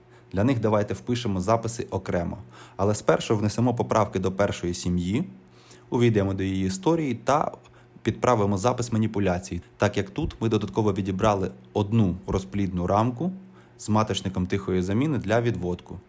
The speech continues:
для одинадцятого вулика, якщо пам'ятаєте. І, відповідно, додали не дві, а три вощини. Перезаписуємо і готово. Тепер йдемо до другої сім'ї і створюємо запис.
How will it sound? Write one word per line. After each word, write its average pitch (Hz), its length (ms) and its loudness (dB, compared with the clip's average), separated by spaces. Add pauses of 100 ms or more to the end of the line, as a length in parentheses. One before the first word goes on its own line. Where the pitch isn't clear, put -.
(340)
для 101 100 4
одинадцятого 104 540 0
вулика, 87 340 -4
якщо - 220 -8
пам'ятаєте. 85 580 -8 (800)
І, 110 200 0
відповідно, 113 520 2
додали 104 360 2
не 98 400 0
дві, 127 320 -2
а 120 140 4
три 98 280 -4
вощини. 85 540 -6 (380)
Перезаписуємо 120 880 -4 (380)
і 131 200 0 (560)
готово. 85 580 0 (1400)
Тепер 165 420 4 (120)
йдемо 104 380 2
до 95 80 2
другої 92 320 0
сім'ї 170 460 0 (180)
і 131 80 -2
створюємо 110 520 0
запис. 90 460 -4